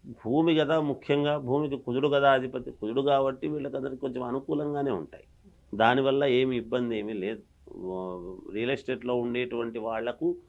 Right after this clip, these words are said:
అనుకున్న దానికంటే ఎక్కువగా సేల్ చేసుకోవడం అనేది జరుగుతుంది. వాళ్ళకున్న టార్గెట్ కంటే ఎక్కువ చేస్తారు. అలా ఉంటుంది ఈ సంవత్సరం. విద్యార్థిని విద్యార్థులకు చాలా బాగుంది.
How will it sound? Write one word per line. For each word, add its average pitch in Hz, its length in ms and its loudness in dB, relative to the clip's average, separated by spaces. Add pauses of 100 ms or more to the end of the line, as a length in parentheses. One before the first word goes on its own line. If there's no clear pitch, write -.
(380)
అనుకున్న 151 480 4
దానికంటే 147 760 2
ఎక్కువగా 139 560 2
సేల్ 127 380 -2
చేసుకోవడం 117 560 -2
అనేది 113 220 -4
జరుగుతుంది. 95 680 -16 (640)
వాళ్ళకున్న 127 500 4
టార్గెట్ 135 640 4
కంటే 135 300 0
ఎక్కువ 151 420 0
చేస్తారు. - 600 -4 (840)
అలా 135 220 6
ఉంటుంది 110 580 -2
ఈ 98 60 -10
సంవత్సరం. 87 600 -12 (720)
విద్యార్థిని 160 840 6
విద్యార్థులకు 131 1120 2 (540)
చాలా 120 280 8
బాగుంది. 113 680 2